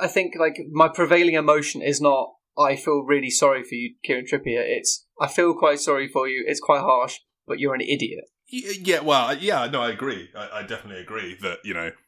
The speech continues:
Speaker 2: he, he has been an idiot. <laughs> More, more than that, his friends have been idiots.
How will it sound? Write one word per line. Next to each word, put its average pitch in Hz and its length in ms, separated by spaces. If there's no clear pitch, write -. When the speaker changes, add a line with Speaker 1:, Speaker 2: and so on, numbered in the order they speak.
Speaker 2:
he, - 100
he - 160
has 107 180
been 104 160
an 90 100
idiot. 90 380
<laughs> - 100
More, 117 200
more 131 200
than 110 80
that, 104 160
his 101 140
friends 117 380
have 101 100
been 95 120
idiots. 95 400